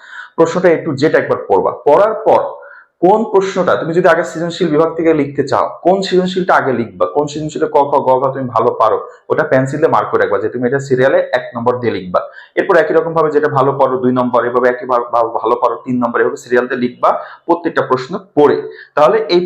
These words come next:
প্রশ্ন পড়তে তোমার বিশ মিনিট টাইম আমি তোমাকে বরাদ্দ দিয়ে দিলাম, কোনো সমস্যা নাই। বিশ মিনিট কোনো লসে আমার প্রজেক্ট হবে না। এরপর তাহলে আমাদের থাকে একশো ষাট মিনিট। একশো ষাট মিনিটের ভিতরে আমাদের ষাট মার্কের প্রশ্ন অ্যান্সার করতে হবে, লিখতে হবে। তো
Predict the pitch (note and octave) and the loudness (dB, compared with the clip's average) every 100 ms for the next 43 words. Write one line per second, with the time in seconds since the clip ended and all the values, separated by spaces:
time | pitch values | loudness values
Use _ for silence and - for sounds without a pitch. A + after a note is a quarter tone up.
0 | F3 D#3 D#3+ - F#3+ G#3 G3+ - D3 E3 | 2 2 2 -2 -4 -4 -4 0 2 4
1 | E3 - G3 G#3 B3 - - _ _ - | 0 4 4 4 0 -6 -14 _ _ -2
2 | C#3+ D#3 - D#3+ F#3+ G3 G3+ F#3 D#3+ - | 4 4 2 -4 -4 -4 -4 2 2 2
3 | D#3 D3+ D3 G#3 A2+ A#2+ B2 A#2 A#2+ A2+ | 0 -2 2 0 4 4 4 0 0 2
4 | A#2 G2+ - - A3+ G#3 - G#2 G2+ F#2+ | 2 0 -2 -2 -2 0 0 0 0 -2
5 | F#2+ A#2 C3+ E3 D#3+ D#3+ D3 A2 A#2+ F3+ | -4 -4 -8 -10 -8 -4 2 2 2 0
6 | - - A2+ - B2+ D3 - F#2+ F#2+ D#2+ | -2 0 -2 0 0 0 0 0 0 -4
7 | - _ - - - A3 A3 F3 F#3 F#3 | -12 _ -20 -14 2 4 6 4 4 2
8 | F3+ F3+ F#3 E3+ - F3+ E3+ E3+ D#3+ - | 2 -2 0 0 0 -2 -2 -2 -6 -8
9 | - _ _ D3 D#3 G3+ F#3+ F#3 G3 G3+ | -20 _ _ -2 -2 0 2 2 0 0
10 | G#3+ G#3 A3 F3 C3+ G3 C#3+ C#3 D#3 - | 0 2 2 2 2 2 0 0 -2 2
11 | D#3+ D#3 - D3 C#3 - D#3+ D#3+ A2 G#2+ | 2 2 -2 -2 -2 -6 -8 -4 -6 -4
12 | - - - F2 G2 C#3+ - C#3 - F2 | -6 -6 -6 -4 0 -2 -2 -4 0 -2
13 | - - - - - | -4 -10 -20 -20 -2